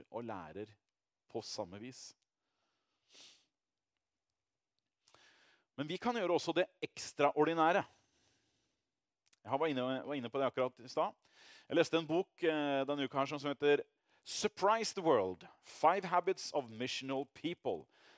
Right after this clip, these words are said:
Altså, overrask verden, fem vaner ved mennesker som er utadvendte. Nå skal du få en, eh, enkelt bilde her sånn. Vi skal bruke et, eh,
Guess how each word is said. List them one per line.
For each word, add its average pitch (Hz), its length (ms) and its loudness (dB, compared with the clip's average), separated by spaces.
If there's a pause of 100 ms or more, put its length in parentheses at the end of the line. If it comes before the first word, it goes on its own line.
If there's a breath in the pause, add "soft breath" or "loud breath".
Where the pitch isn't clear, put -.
(140 soft breath)
Altså, - 220 -4 (160)
overrask 185 720 4
verden, 180 420 4
fem 214 540 2 (180)
vaner 170 600 4 (260 loud breath)
ved 147 160 -2
mennesker 131 560 -4
som 139 160 -6
er 147 80 -4 (140)
utadvendte. 123 720 -2
Nå 113 100 -16
skal 151 140 -4
du 143 60 -6
få 135 200 2
en, 135 180 -4
eh, 107 720 -4 (340)
enkelt 120 400 -4 (100)
bilde 107 240 -2
her 104 120 -2
sånn. 208 200 -10 (760 soft breath)
Vi 127 80 -4
skal 151 580 4
bruke 143 340 0
et, 143 440 0
eh, 123 360 0